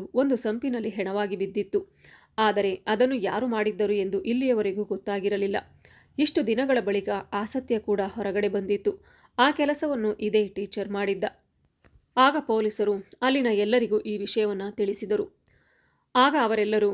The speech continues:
ಕೋಪದಿಂದ, ಆವೇಶದಿಂದ ಅವನನ್ನು ಕೈಗೆ ಸಿಕ್ಕಿದ್ದನ್ನು ತೆಗೆದುಕೊಂಡು ಹೊಡೆಯಲು ಶುರು ಮಾಡಿದರು. ರಕ್ತ ಬರುತ್ತಿದ್ದರೂ ಬಿಡಲಿಲ್ಲ.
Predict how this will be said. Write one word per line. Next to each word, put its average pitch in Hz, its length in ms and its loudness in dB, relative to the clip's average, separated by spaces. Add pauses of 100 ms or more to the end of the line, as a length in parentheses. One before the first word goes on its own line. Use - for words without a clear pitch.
(160)
ಕೋಪದಿಂದ, 254 500 2 (100)
ಆವೇಶದಿಂದ 208 600 -2 (220)
ಅವನನ್ನು 214 400 0
ಕೈಗೆ 240 320 2
ಸಿಕ್ಕಿದ್ದನ್ನು 208 560 -4
ತೆಗೆದುಕೊಂಡು 202 560 -2
ಹೊಡೆಯಲು 202 420 0
ಶುರು 220 260 -8
ಮಾಡಿದರು. 202 420 -2 (540)
ರಕ್ತ 226 300 0
ಬರುತ್ತಿದ್ದರೂ 208 680 0
ಬಿಡಲಿಲ್ಲ. 202 420 0